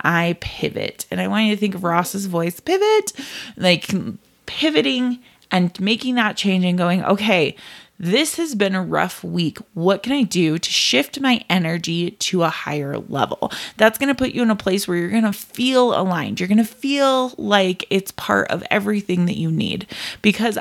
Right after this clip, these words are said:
I know the, the difficult times when those voices come into your head and tell you, "Well, you're not a good enough mom.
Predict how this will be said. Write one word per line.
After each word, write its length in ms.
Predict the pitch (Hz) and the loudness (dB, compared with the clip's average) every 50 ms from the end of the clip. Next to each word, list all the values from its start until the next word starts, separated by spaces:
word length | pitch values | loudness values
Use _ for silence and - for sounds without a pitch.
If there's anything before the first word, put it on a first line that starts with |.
| - - | -8 -8
I 240 | - 214 226 233 247 | -6 -2 -2 0 2
know 540 | 240 214 185 170 151 147 147 185 277 320 - _ _ - - - - _ _ _ _ - | 2 2 4 4 4 2 4 2 2 0 -2 _ _ -20 -20 -20 -20 _ _ _ _ 0
the, 160 | 190 185 180 - - - - - | 0 0 0 0 -8 -10 -10 -8
the 160 | - 175 196 | 0 0 0
difficult 760 | 160 - 214 220 214 - 202 - - - 220 220 214 - - - - - - _ _ _ - | 2 4 2 0 2 0 -8 -4 0 4 4 4 4 2 -4 -6 -8 -14 -20 _ _ _ -10
times 680 | - - - 214 202 185 165 151 151 147 160 170 - - _ _ | -8 -4 0 2 2 4 4 2 0 0 -2 -2 -4 -6 _ _
when 260 | - 175 175 170 160 160 | -4 0 0 0 2 0
those 200 | 160 156 156 165 | -2 -2 -2 -4
voices 480 | 156 160 185 190 202 196 - 190 - | -2 0 2 2 0 0 -4 -10 -10
come 200 | - - 180 170 | -6 -4 -4 -2
into 220 | 170 165 151 - 156 | -2 -4 -4 -6 -6
your 160 | 156 151 160 | -6 -6 -6
head 360 | 156 170 160 156 160 190 220 - - - - - - - - | -4 -2 0 0 0 0 -2 -8 -10 -12 -10 -10 -10 -12 -8
and 260 | - - 202 190 185 180 | -4 0 0 0 0 -2
tell 200 | 185 185 170 165 | -2 0 0 0
you, 280 | 160 165 165 165 165 | 0 2 2 2 2
"Well, 460 | 160 - - 175 180 180 190 190 202 202 - | 0 0 0 0 2 2 0 -2 -2 -6 -6
you're 140 | - 202 202 | -4 -2 0
not 220 | 196 202 202 196 | 2 2 2 0
a 40 | 190 | 0
good 140 | 180 175 165 | -2 -2 -4
enough 240 | 165 143 139 175 - | -2 -4 -6 -8 -8
mom. 300 | - 208 - - 214 | -10 -10 -8 -8 -10